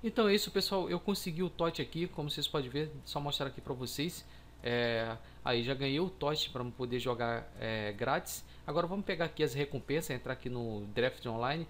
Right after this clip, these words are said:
Vamos recuperar as, é, é, pegar nossas recompensas. A gente saiu na primeira partida, eu tava ganhando de um a zero, mas foi considerado derrota porque eu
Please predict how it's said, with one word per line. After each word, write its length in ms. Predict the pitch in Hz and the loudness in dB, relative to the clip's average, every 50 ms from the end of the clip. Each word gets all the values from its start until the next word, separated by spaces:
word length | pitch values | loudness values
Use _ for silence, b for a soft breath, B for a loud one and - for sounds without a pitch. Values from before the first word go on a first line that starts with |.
| B B B B - | B B B B -4
Vamos 140 | 160 170 180 | -2 0 0
recuperar 640 | 175 - 175 151 - 160 147 147 147 151 - - - | 0 0 -4 0 0 2 2 2 0 -2 -4 -4 -4
as, 260 | 143 143 143 131 135 | -2 -2 -2 -2 -2
é, 300 | 139 127 131 135 - - - | -2 -2 -2 -2 -4 -4 -4
é, 260 | - 123 123 120 120 | -4 -2 0 0 0
pegar 260 | 117 - 156 151 147 143 | 0 0 0 2 2 2
nossas 280 | 156 156 - 156 135 | 0 0 -2 -4 -2
recompensas. 720 | 135 147 147 - 151 127 - - 156 185 185 - 143 127 B B B B B | -2 -2 -2 -2 -4 -4 0 0 0 0 2 0 -2 -2 B B B B B
A 80 | - 127 | -2 0
gente 200 | 127 156 170 165 | 2 2 0 0
saiu 280 | - - 165 156 156 160 | 0 0 2 2 2 2
na 80 | 165 | 0
primeira 340 | 156 - 151 147 156 160 170 | 0 0 -2 0 2 0 0
partida, 380 | - - 139 - - 165 156 160 | 0 0 0 0 0 0 0 0
eu 20 | |
tava 220 | - 160 147 - | 2 0 0 0
ganhando 280 | 156 151 151 143 147 139 | 0 0 2 2 0 0
de 120 | 135 156 | 0 0
um 100 | 175 180 | 2 2
a 80 | 170 139 | 2 2
zero, 380 | 120 120 135 139 151 156 156 - B B B B - | 2 4 4 4 4 4 0 -2 B B B B -2
mas 180 | 139 135 135 | 0 0 0
foi 140 | - - 151 | 0 -2 -2
considerado 640 | 147 - 151 151 - 143 139 135 135 135 135 131 127 | 0 0 -2 -2 0 2 2 4 4 4 2 2 2
derrota 360 | 135 131 120 127 135 135 135 | 0 0 2 0 0 0 -2
porque 360 | - - 120 - - - 127 | -6 -6 -8 -6 -2 2 4
eu 280 | 131 131 123 117 120 | 6 6 6 4 2